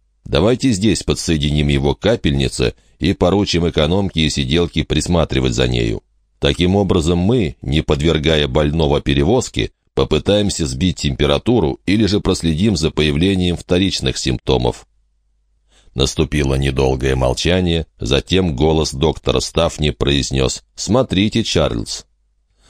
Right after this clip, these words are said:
Майк заглянул в щель двери, как раз когда послышался звук извержения рвотных масс. Незнакомый доктор держал судно,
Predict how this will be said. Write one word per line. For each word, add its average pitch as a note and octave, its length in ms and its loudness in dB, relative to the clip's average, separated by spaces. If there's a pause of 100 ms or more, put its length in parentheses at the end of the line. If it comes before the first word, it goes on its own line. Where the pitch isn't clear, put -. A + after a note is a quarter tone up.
(200)
Майк E2 300 0
заглянул E2+ 540 0
в - 60 -6
щель D2 340 -2
двери, F#2 540 0
как C2+ 180 0
раз E2 300 2
когда C#2+ 360 0
послышался D2+ 760 0
звук D#2 400 0
извержения D2 760 0
рвотных C#2+ 560 -2
масс. B1+ 460 -2 (500)
Незнакомый C#2+ 680 0
доктор C2 520 -2
держал D2 460 0
судно, A#1+ 540 -2